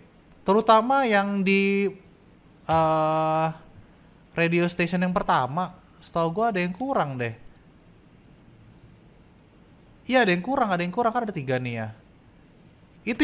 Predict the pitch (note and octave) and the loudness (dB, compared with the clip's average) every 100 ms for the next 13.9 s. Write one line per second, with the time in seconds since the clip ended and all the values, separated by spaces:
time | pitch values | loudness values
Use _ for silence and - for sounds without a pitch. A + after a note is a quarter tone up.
0 | A#3 D#3 G3 F#3+ F#3 F3+ E3 D#3+ D#3+ D#3+ | 6 8 8 8 4 2 4 2 2 2
1 | E3 G3+ G3+ D3 B2 B2 A2+ G#2+ A#2+ C#3 | 2 2 0 0 -2 -4 -6 -8 -4 0
2 | D3 D3 C#3 B2+ C3 C3+ C#3 - D#3 D#3+ | 2 4 2 0 -2 0 -2 0 2 4
3 | E3 D3+ C#3+ C#3+ E3 E3 C#3+ C#3 C#3+ E3 | 2 0 0 0 -2 -2 -2 -2 -4 -4
4 | F3 G#3+ F#3 F#3 F3 G3 E3 D3+ C#3 C3+ | -6 -4 -6 -4 -2 0 -2 -2 -6 -2
5 | C3 C3 C3 C3 A#2+ A#2 - - - - | -2 0 -2 -4 -10 -14 -16 -20 -20 -20
6 | - - - - - - - C3+ C#3+ E3+ | -20 -20 -20 -20 -20 -20 -14 -12 -8 -6
7 | F3+ E3 C#3 B2 A#2 A#2 B2+ C#3 - - | -4 -4 -6 -8 -10 -10 -10 -12 -20 -20
8 | - - - - - - - - D3+ D#3+ | -20 -20 -20 -20 -20 -20 -20 -6 0 2
9 | D#3 F3 D#3+ D#3+ D#3+ D#3+ - - - _ | 2 0 0 0 2 0 -4 -14 -20 _
10 | - - - - - D#3 D#3+ F3 E3 G3 | -20 -20 -20 -20 -8 -2 -2 0 2 2
11 | F#3+ F#3 E3 F3+ F3+ F#3 B3 A3+ A#3+ - | 4 2 2 0 -4 -4 -2 -2 -4 -6
12 | - - G3 B3+ B3 - E3 D3+ D3 D3+ | -20 -10 -6 -4 -4 -2 0 2 2 0
13 | D3+ G#3 A#3+ - D#3+ B2 A#2 A2+ A#2 | -2 -6 -6 -4 -2 -2 -4 -4 -6